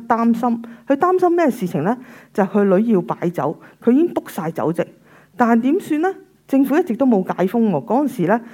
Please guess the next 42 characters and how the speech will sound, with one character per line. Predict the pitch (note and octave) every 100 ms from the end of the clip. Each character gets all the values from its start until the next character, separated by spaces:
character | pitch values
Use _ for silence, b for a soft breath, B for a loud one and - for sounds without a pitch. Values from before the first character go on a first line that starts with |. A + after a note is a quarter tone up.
| B B -
唔 | E3+ B3+
好 | A#3+ E3+
話， | D#3+ -
呃， | C#3+ C#3+ - _
二 | F3+
人 | E3 E3+ D3 C#3
限 | - D3+
聚 | E3+ E3
令 | D#3+ D#3+
啊， | G3 G#3 B B -
佢 | A3
連 | G#3 D3+
夜 | E3+ E3
晚 | E3+ A#3
食 | -
飯 | A3+ D#3+ E3
都 | A3+
唔 | G3 A#2+
俾 | A#2 D3+
啊。 | D#3 - b b _
咁 | F#4
所 | - F#4+
以 | G4 F4
呢， | F4+
佢 | - A3+
好 | A#3+
擔 | B3+ C4
心， | C#4+ C#4+ - -
要 | C4+ E4
改 | B3 G4
期 | A3+ E3
呢， | A#3 E4 B B B
唔 | - F3
知 | D#4+
要 | C#4
褪 | F#3+ G3+ F#3
到 | E3
幾 | D#3+ D#3 G#3+
時。 | - C3+ - _ _ _ b b b b b b b _ _ _ _ _ _ -
佢 | C#4+
女 | B3+ G#3
呢 | C4+